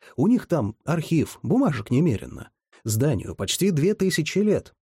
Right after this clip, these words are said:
Перегородки и лестницы деревянные. Их предупредили, что храм — объект повышенной опасности, но, сами знаете, как спорить со святыми отцами. Ночью разобрался шквалистый ветер».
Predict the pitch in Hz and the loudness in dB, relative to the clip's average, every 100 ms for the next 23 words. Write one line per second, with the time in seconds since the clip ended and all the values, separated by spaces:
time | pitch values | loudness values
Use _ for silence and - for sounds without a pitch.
0 | _ - 127 131 165 185 156 131 175 220 | _ 0 2 4 4 2 2 2 2 2
1 | 104 - 98 104 123 139 185 107 - - | -2 -4 -6 -2 2 4 2 -2 -10 -16
2 | _ _ - - 180 190 - 127 131 220 | _ _ -18 -4 -2 0 0 0 2 2
3 | 185 113 165 156 - 104 90 127 135 104 | 4 4 2 0 0 0 0 0 0 0
4 | 107 123 113 - 110 135 - 131 131 196 | 0 0 -2 -2 0 2 2 0 0 0
5 | 175 - 107 - 113 110 - - 113 104 | -4 -6 -8 -2 -2 -2 -8 -4 -2 -2
6 | 101 107 - - - - _ - 277 254 | -4 -6 -6 -12 -14 -18 _ -4 -2 -2
7 | - 175 107 - 110 107 101 104 - - | 0 0 0 -2 -4 -2 -2 -2 -4 -8
8 | - - - - _ _ _ _ - - | -8 -8 -12 -18 _ _ _ _ -20 -2
9 | 127 165 - 113 113 113 123 190 185 113 | 0 0 0 0 2 2 2 2 0 -2
10 | - 127 135 131 - 123 135 120 - - | -2 0 0 0 0 0 0 -2 -6 -14